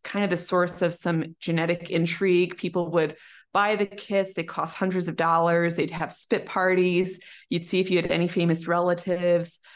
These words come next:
But now the economics of this are just not as fruitful as maybe they once seemed, you know, for one of the most obvious reasons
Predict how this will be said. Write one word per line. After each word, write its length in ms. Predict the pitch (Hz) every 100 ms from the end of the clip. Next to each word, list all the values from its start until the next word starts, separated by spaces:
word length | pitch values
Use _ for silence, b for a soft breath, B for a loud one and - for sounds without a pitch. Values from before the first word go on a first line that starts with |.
| B B
But 100 | 190
now 300 | 185 180 220
the 180 | 240 -
economics 640 | 180 190 160 156 185 196
of 160 | 214 202
this 280 | 226 226 -
are 100 | 175
just 260 | 180 170
not 260 | 170 156 185
as 160 | 185
fruitful 920 | - - 160 160 - _ - 208 220 226
as 120 | 170
maybe 260 | 165 160 180
they 140 | 170
once 300 | 151 160 -
seemed, 540 | - 156 151 160 214 - B B B
you 80 | 185
know, 100 | 175
for 180 | 175
one 180 | 170 170
of 60 | 175
the 120 | 175
most 120 | 165
obvious 460 | 160 151 240 202 180
reasons 500 | 165 160 160 165 -